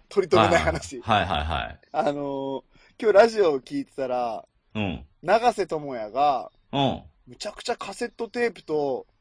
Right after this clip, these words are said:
Speaker 2: うん。
Speaker 1: なんかレコードって、あのー、
Speaker 2: うん。
Speaker 1: 音域が広いから、
Speaker 2: うん。
Speaker 1: あー、いいんだよなーって話をしてて、
Speaker 2: うん。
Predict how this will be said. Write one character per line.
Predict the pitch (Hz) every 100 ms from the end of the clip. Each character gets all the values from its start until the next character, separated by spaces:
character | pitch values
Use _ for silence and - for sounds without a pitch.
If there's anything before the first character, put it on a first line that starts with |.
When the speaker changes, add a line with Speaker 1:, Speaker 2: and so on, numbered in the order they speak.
| _ _ _ -
Speaker 2:
う |
ん。 | 95 80 - _
Speaker 1:
な | 135
ん | 127
か | 123
レ | 123
コ | - 160
ー | 151
ド | 127
っ |
て、 | - - 123 113 92 - _ _ _ _
あ | 104
の | 110 76 104 101
ー、 | 143
Speaker 2:
う |
ん。 | 165
Speaker 1:
音 | 175
域 | 156 170
が | 165
広 | 160 170 180
い |
か | 151 120
ら、 | 120 123 104 - _ _ -
Speaker 2:
う |
ん。 | 98 82 65 73 _ _ _ _
Speaker 1:
あ | - 92 64 53 53
ー、 | -
い | 127
い |
ん | 120
だ | -
よ | 113
な | 113 117 123 127 131
ー |
っ |
て | - 123
話 | 120 123 120
を |
し | -
て | 110
て、 | 120 117 117 - _ -
Speaker 2:
う | 104
ん。 | 113 87